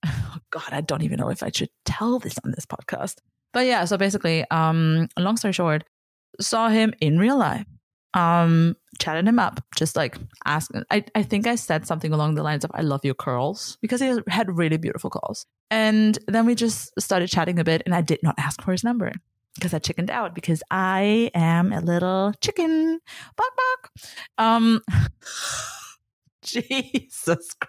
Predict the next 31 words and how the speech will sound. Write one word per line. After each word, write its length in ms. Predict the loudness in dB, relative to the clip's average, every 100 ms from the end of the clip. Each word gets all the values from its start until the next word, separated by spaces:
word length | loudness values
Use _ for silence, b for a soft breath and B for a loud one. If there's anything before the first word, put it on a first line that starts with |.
| -2
Christ. 1040 | -2 -2 -2 -4 -2 -4 -4 -12 -16 -18 _ -8
This 260 | -4 -4 -4
is 80 | -8 -8 -10
horrible. 640 | -2 0 0 -2 -2 -4 -6 _ _ B B
Okay, 260 | -4 -2 0
well, 240 | 0 0
but 260 | 0 -2 -2 B B B -18 _ _ _ -4
then 640 | 0 2 2 2 2 -2 -8 _ _ -20 -20 _ -4
now 480 | 0 2 2 2 2
is 160 | 0
the 120 | 0
part 440 | 0 0 2 0 0
where 300 | 0 0 -2 -2
I 220 | 0 -2 -4
hope 420 | -2 0 0 -2 -4 -4 _ _ _ _ _ _ _ _ _ -6
that 280 | -2 0
this 180 | 0 0
is 100 | 0
something 460 | 0 -2 0 0 2
that 240 | 0 -2
the 100 | -4
statute 420 | -2 -2 -2 0
of 100 | 0
limitation 500 | 2 -2 0 0 0
for 160 | 0 0
what 140 | 2
I'm 100 | 2
about 240 | 2 0 0
to 80 | -2
tell 340 | -2 0 2
you, 380 | 2 2 2 0